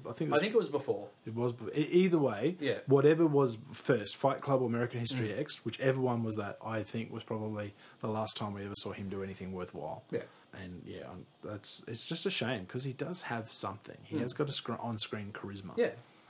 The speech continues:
Speaker 2: Yeah.
Speaker 1: Disappointing in this role.
Speaker 2: One thing I did like about this, about Supremacy and Ultimatum that I
Speaker 1: Mm.
Speaker 2: also liked in this film is that while there was some tension, some,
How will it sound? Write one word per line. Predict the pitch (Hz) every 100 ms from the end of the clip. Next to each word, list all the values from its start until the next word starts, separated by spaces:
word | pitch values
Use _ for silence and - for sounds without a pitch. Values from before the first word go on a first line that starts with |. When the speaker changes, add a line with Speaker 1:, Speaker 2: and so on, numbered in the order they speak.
| - - _ -
Speaker 2:
Yeah. | 151
Speaker 1:
Disappointing | 139 120 - 98 110
in | 90
this | 87 -
role. | - 117 _ _ -
Speaker 2:
One | 160 214
thing | 226 180
I |
did | 147 151
like | 147 -
about | 127 123
this, | 120 - - - 120
about | 117 120 -
Supremacy | 131 - 123 127 127 120
and |
Ultimatum | 113 110 107 117 170 123
that | 110
I |
Speaker 1:
Mm. | 117
Speaker 2:
also | 120 127 135
liked | 120 110 113 117 - -
in | 107
this | 110 -
film | 117 113 160 175 - - _ -
is | 127 123 117
that | 123 120 117 - _ _ _ _ _ _ _ _ _
while | 139 135 147 147
there | 139 127
was | 123 117
some | - 117 107
tension, | - 120 131 156 190
some, | 175 110 104